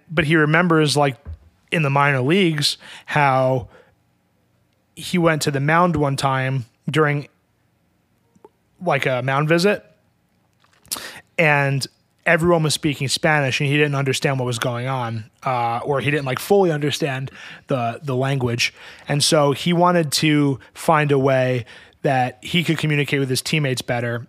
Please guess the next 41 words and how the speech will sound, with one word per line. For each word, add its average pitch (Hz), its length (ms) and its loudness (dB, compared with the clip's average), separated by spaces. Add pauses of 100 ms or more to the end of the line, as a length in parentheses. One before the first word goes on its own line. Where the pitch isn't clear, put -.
(100)
And 139 220 -2
so 139 220 0
he's 151 240 -2
been 139 160 -2
taking 147 280 0
it 135 60 -2
upon 135 280 -2
himself 131 340 -4
to - 80 -6
learn 127 340 -4
Spanish 226 420 -2
more. 131 260 -4 (440)
And 143 240 0
Francisco 175 560 2
Lindor 151 480 4
was 139 140 0
talking 135 320 -2
about 131 240 0
how 127 420 0 (960)
in 165 160 2
his 175 160 2
experience 151 560 0
as 147 100 0
a 147 40 -2
professional 143 460 -2
player, 147 240 0
he 143 80 0
can 139 160 -2
only 156 160 2
remember 147 240 0
one 143 300 0
other 139 220 -2
player 127 600 -2
in 151 140 -4
the 147 60 0
minor 139 300 0
leagues 131 440 -2
that 135 220 -4
when 143 120 -4
he 131 100 -2
was, 135 160 -2